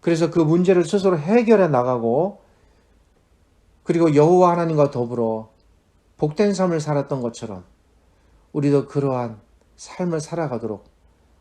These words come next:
나날이 인도하시고 붙들어 주시고 이끌어 주시옵기를 소망합니다. 지금은 우리 주님 예수 그리스도의 은혜와 저희를 지극히 사랑하시는 아버지 하나님의 크신 사랑과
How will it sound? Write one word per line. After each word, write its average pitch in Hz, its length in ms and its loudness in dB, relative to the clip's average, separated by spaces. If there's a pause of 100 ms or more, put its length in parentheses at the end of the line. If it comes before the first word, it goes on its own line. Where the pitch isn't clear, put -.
나날이 151 440 0
인도하시고 120 760 -6 (300)
붙들어 175 400 0
주시고 120 480 -10 (320)
이끌어 160 380 -2
주시옵기를 139 880 -6
소망합니다. 123 760 -10 (1000)
지금은 170 400 -2
우리 151 140 2
주님 143 280 -2
예수 127 340 -2
그리스도의 127 360 -6
은혜와 131 520 -4
저희를 127 280 -4
지극히 156 400 -4
사랑하시는 151 600 -6
아버지 127 300 -4
하나님의 127 440 -8
크신 147 260 -8
사랑과 113 600 -12